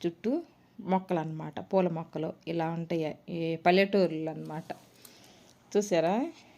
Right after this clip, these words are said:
పల్లెటూరు అంటేనే చక్కగా వాతావరణం బాగుంటది. మనకు సిటీలు అంటే ఊరికే సౌండ్లు అవి ఇవి ఇలా వస్తూ ఉంటాయి కదండి. అక్కడ ఏం ఉండదు. చక్కగా మంచి చెట్ల గాలి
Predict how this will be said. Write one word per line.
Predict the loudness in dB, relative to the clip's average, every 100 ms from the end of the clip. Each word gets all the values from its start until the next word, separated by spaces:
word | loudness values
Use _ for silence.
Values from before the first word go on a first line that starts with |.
| -20 -2
పల్లెటూరు | 2 4 4 6
అంటేనే | 6 4 2 2 2 2 2 0 -4
చక్కగా | -8 -2 2 2 2 2
వాతావరణం | 2 4 2 2 0 2
బాగుంటది. | 2 2 0 0 0
మనకు | 2 0 0
సిటీలు | 0 0 4 6 6
అంటే | 4 2 4 2 0 -8 -20 -20 -20 _ 0
ఊరికే | 0 4 4
సౌండ్లు | 4 2 2 2 4 6
అవి | 6 6 6
ఇవి | 4 2 0 0 -6 -10
ఇలా | 0 2
వస్తూ | 2 -2 0
ఉంటాయి | 0 2 2 2
కదండి. | 0 -2 -2 2
అక్కడ | 0 0 0
ఏం | 4 4 4
ఉండదు. | 2 -2 -6 _ -6
చక్కగా | -6 -2 2 4 4
మంచి | 0 -2 -2 -2 2 0 0 -6
చెట్ల | -6 0 0
గాలి | 2 0 0 0 0